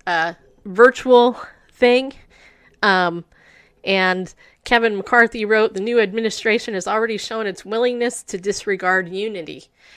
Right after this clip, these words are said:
and promote abortion at home and abroad. Now is the time for us to make our voices heard, to protect the most innocent among us. Life is precious. Life is worth protecting. Life unites." Why we march.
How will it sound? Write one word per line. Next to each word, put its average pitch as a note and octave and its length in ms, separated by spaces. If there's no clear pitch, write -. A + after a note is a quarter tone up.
and G3 160
promote G3 400
abortion G3 480
at F3 180
home G3 420
and B3 300
abroad. E3 500
Now B3 300
is F4+ 240
the B3 140
time A#3 320
for G#3+ 160
us G#3+ 180
to - 100
make G3 220
our G3 120
voices F#3+ 480
heard, G#3+ 260
to - 80
protect - 480
the G3 60
most F3+ 420
innocent A#3 720
among F#3 400
us. D#3+ 380
Life G3+ 320
is - 100
precious. - 640
Life F#3+ 240
is G3 160
worth F#3 220
protecting. F3+ 560
Life F#3 580
unites." E3 920
Why D#3+ 240
we D#3+ 100
march. D3+ 460